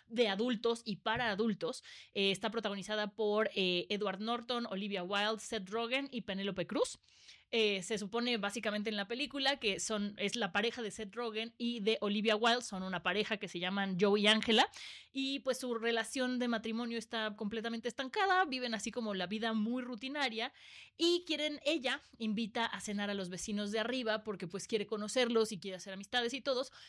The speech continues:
y todo, pero él quiere aprovechar la cena para confrontarlos y decirles que por favor,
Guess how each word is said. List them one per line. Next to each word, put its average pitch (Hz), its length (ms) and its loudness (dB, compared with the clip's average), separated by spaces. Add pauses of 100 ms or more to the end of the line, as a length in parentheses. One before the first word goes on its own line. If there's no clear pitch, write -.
(100)
y 226 100 -4
todo, 311 300 2
pero 262 320 2
él 339 420 2
quiere 233 440 4
aprovechar 214 580 -4
la 277 80 2
cena 226 240 -4
para 202 140 -4
confrontarlos 208 640 -2
y - 20 -4
decirles 175 380 -4
que 196 100 -4
por 403 220 4
favor, 262 480 2